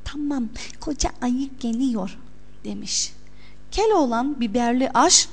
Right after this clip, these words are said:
ve somun olan çıkını ayıya doğru atmış. Biraz ilerideki ağacın arkasına saklanmış. Koca ayı yiyeceklere saldırıp yemeye başlamış. Acı biberli aşı yiyince ağzı yanmış.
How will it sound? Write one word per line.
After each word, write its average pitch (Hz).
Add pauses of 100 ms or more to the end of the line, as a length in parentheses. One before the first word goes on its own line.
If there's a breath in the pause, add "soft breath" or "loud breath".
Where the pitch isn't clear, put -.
ve 254
somun 269
olan 208
çıkını 233
ayıya 240
doğru 180
atmış. - (640 loud breath)
Biraz 349
ilerideki 233
ağacın 254
arkasına 220
saklanmış. 202 (680 loud breath)
Koca 277
ayı 233 (240 loud breath)
yiyeceklere 262
saldırıp 320 (200)
yemeye 254
başlamış. 208 (520 loud breath)
Acı 320
biberli 240
aşı -
yiyince 262 (300 loud breath)
ağzı 311
yanmış. 214